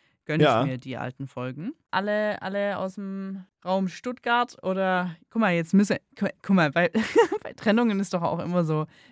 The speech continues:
Speaker 1: wenn man
Speaker 2: Ach
Speaker 1: vor
Speaker 2: so,
Speaker 1: allem
Speaker 2: wer
Speaker 1: den gleichen Freundeskreis hat,
Speaker 2: Ja, wer,
Speaker 1: denselben.
Speaker 2: wer, wer kriegt welche
Speaker 1: Wer
Speaker 2: Freunde?
Speaker 1: kriegt, wer, <laughs> wer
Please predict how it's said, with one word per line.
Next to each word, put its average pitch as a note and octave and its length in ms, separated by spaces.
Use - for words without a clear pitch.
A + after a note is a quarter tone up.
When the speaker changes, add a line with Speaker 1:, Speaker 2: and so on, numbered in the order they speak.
Speaker 1:
wenn E3+ 140
man E3+ 140
Speaker 2:
Ach E3 40
Speaker 1:
vor - 100
Speaker 2:
so, - 40
Speaker 1:
allem E3 180
Speaker 2:
wer B2+ 80
Speaker 1:
den D#3+ 140
gleichen D#3 360
Freundeskreis C#3+ 720
hat, C#3 200
Speaker 2:
Ja, B2+ 160
wer, C#3 80
Speaker 1:
denselben. B2+ 240
Speaker 2:
wer, D3+ 160
wer D3 100
kriegt D3 220
welche C3+ 160
Speaker 1:
Wer C3 60
Speaker 2:
Freunde? C3 360
Speaker 1:
kriegt, - 240
wer, A#3+ 160
<laughs> - 0
wer A#4+ 1300